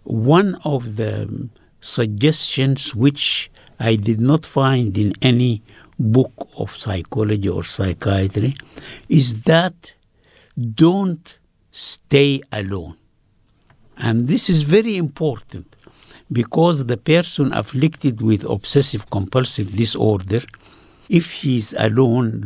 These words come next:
l-, lonely, this will become the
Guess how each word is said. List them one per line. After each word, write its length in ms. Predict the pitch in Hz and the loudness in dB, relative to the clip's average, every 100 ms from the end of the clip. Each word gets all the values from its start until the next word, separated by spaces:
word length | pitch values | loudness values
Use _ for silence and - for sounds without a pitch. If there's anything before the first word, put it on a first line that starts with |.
| 107 | -6
l-, 200 | - 107 | -4 0
lonely, 540 | 117 110 101 98 135 139 _ - - - _ - | 4 4 4 2 -2 -4 _ -20 -20 -20 _ -4
this 400 | 123 185 - - | 2 2 0 -2
will 220 | 131 117 | 0 0
become 640 | 107 117 151 123 107 95 | -2 0 2 2 0 -4
the 320 | 104 95 - | -4 -4 -6